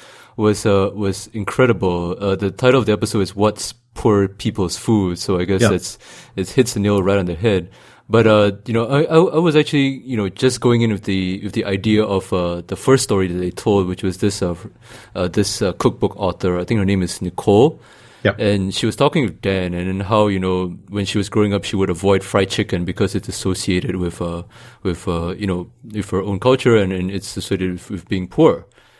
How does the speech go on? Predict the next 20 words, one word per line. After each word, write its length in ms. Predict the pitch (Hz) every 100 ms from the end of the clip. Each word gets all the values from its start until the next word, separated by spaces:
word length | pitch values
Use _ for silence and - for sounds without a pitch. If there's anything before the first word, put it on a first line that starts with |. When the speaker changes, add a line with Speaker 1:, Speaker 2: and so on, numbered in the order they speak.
| _
Speaker 2:
Yeah. 160 | 123 110
Speaker 1:
Yeah. 320 | 117 95 90
So, 800 | 87 - 123 117 113 107 101 92 _ _ _ _ _ _ -
so 220 | - 160
yeah, 300 | 107 175 190
but 180 | - -
then 220 | 143 127
you 840 | 104 131 156 156 156 143 107 104 _ _ _ _
come 220 | - 135 135
in 140 | 135
with 120 | 107
this 460 | 113 110 - - -
must 480 | 104 113 123 - - -
<laughs> 240 | 113 165 -
P 140 | - 135
H 100 | 120
D 100 | 131
level 240 | 120 120
thesis 520 | 123 135 123 131 117
about, 320 | 104 104 110